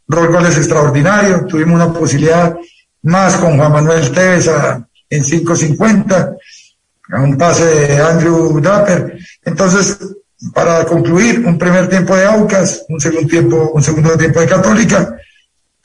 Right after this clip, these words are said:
y, y para mejorar, lógicamente, eh, eh, el, el sacar el arco en cero, que lo hemos sacado en algunos partidos, pero hoy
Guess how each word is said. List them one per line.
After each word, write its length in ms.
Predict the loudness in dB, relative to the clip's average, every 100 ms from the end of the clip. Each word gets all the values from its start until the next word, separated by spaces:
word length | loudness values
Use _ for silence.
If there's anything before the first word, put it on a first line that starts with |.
| -6
y, 420 | 0 2 2 0
y 40 |
para 240 | 0 0 2
mejorar, 420 | 2 2 2 2
lógicamente, 960 | 2 0 0 -2 -2 -2 0 0 -2 -8 -10 -20 -20 _ -8
eh, 540 | -2 0 0 0 0 -4 -10 -16 _ _ _ -4
eh, 520 | 0 0 0 0 -2 0
el, 180 | 0
el 340 | 2 0 2 0
sacar 340 | 0 0 0
el 120 | 2
arco 220 | 2 0 0
en 80 |
cero, 260 | 0 0 0
que 80 | 0
lo 140 | 0
hemos 160 | 0 2
sacado 320 | 0 0 2
en 60 | 2
algunos 380 | 2 2 0
partidos, 640 | 0 -2 0 0 2 0 -4 -10 -20 _ _ _ _ _
pero 600 | -4 -2 2 2 0 -2 -2
hoy 520 | 0 2 0 0